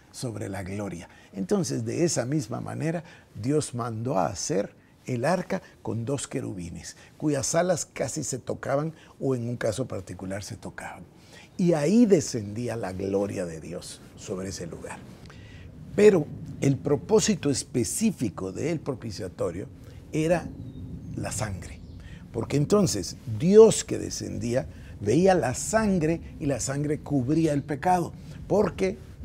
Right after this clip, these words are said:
recordemos nosotros que estamos en el Antiguo Testamento, las dos tablas implican, por supuesto, la ley, y nadie es capaz de cumplir la ley.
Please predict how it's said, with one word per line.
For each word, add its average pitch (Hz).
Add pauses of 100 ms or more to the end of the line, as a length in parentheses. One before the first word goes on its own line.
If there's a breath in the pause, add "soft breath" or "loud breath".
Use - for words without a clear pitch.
(180)
recordemos 110
nosotros 127
que -
estamos 120
en 98
el 101
Antiguo 120
Testamento, 120 (300 loud breath)
las 107
dos 147
tablas 117 (200 loud breath)
implican, 135
por 120
supuesto, 123 (140)
la 156
ley, 196 (400 loud breath)
y 165
nadie 190
es 165
capaz 131
de 139
cumplir 117
la 92
ley. 82